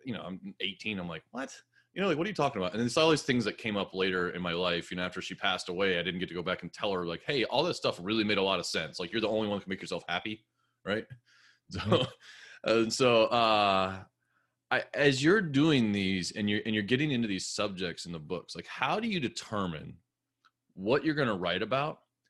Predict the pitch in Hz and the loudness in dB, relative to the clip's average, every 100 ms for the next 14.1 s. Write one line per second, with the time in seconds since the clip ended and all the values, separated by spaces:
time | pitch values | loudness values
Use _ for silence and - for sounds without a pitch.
0 | _ 107 113 104 117 151 160 170 139 120 | _ -2 -2 0 0 0 2 4 4 2
1 | 113 - 92 85 87 - _ _ _ _ | 0 0 0 0 -4 -8 _ _ _ _
2 | _ _ _ _ - 101 107 104 - _ | _ _ _ _ -6 2 4 4 -2 _
3 | _ _ _ _ _ _ _ _ _ _ | _ _ _ _ _ _ _ _ _ _
4 | _ _ 117 110 - 135 151 143 113 104 | _ _ -4 -2 2 2 2 2 2 2
5 | 117 - - - _ _ - 107 95 85 | 2 2 -6 -20 _ _ -2 -2 -2 -2
6 | 131 196 - - 113 110 110 110 101 - | -2 -2 -8 -4 4 6 6 2 -2 -4
7 | - 117 95 78 73 78 - _ _ _ | 0 0 0 -4 -6 -10 -12 _ _ _
8 | _ _ _ _ _ _ _ _ _ _ | _ _ _ _ _ _ _ _ _ _
9 | - 151 151 131 131 131 113 127 107 98 | 2 2 2 0 4 4 2 0 0 -2
10 | - 143 - 151 - - 131 127 - - | 0 2 2 -4 -6 -4 -4 -4 -8 -10
11 | 107 107 95 95 87 - 110 95 98 85 | -8 -2 -2 -2 -4 -2 0 2 2 0
12 | 85 85 - - - - 90 90 82 87 | -2 -2 -4 -12 -16 -10 -6 -4 -2 -4
13 | 85 82 85 82 95 95 98 98 95 92 | -6 -2 -2 -2 -2 -2 -2 0 0 -2